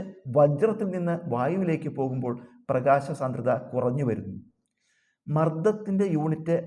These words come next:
പാസ്കൽ. മർദ്ദത്തിൻ്റെ യൂണിറ്റ് പാസ്കൽ. റേഡിയോ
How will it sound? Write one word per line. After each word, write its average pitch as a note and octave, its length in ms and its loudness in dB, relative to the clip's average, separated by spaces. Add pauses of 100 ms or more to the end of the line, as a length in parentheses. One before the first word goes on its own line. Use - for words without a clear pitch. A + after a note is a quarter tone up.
പാസ്കൽ. B2 540 0 (600)
മർദ്ദത്തിൻ്റെ D3 880 2
യൂണിറ്റ് D#3 400 0 (160)
പാസ്കൽ. A#2+ 500 0 (460)
റേഡിയോ F3+ 380 4